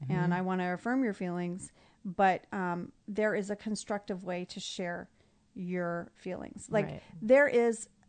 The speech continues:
Speaker 2: a level that I, I want in this country of civil discourse.
Speaker 1: Mm-hmm.
Speaker 2: I don't mind if you disagree with me. That's
Speaker 1: Right.
Speaker 2: your prerogative.
Speaker 1: Right.
Speaker 2: But let's be respectful in our,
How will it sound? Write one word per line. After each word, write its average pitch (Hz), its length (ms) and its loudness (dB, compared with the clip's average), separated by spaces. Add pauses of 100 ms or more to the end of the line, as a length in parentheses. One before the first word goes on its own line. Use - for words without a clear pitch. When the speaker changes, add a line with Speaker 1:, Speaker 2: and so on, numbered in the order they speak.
(120)
Speaker 2:
a 226 120 2
level 208 460 4
that 190 180 0
I, 196 240 2
I 202 220 2
want 202 380 0
in 208 140 0
this 180 160 0
country 196 460 -4
of 180 140 -4
civil 220 400 0
discourse. 226 680 -4
Speaker 1:
Mm-hmm. 160 320 0
Speaker 2:
I 247 100 6
don't - 180 4
mind 226 340 4
if 214 100 0
you 202 80 -2
disagree 185 500 -6
with 220 200 -4
me. - 220 -10
That's 165 320 4
Speaker 1:
Right. - 80 -2
Speaker 2:
your 247 100 0
prerogative. 202 880 0
Speaker 1:
Right. 156 400 -4
Speaker 2:
But 214 380 4 (180)
let's 240 240 -2
be 294 160 0
respectful 226 800 -2
in 220 180 2
our, 190 420 2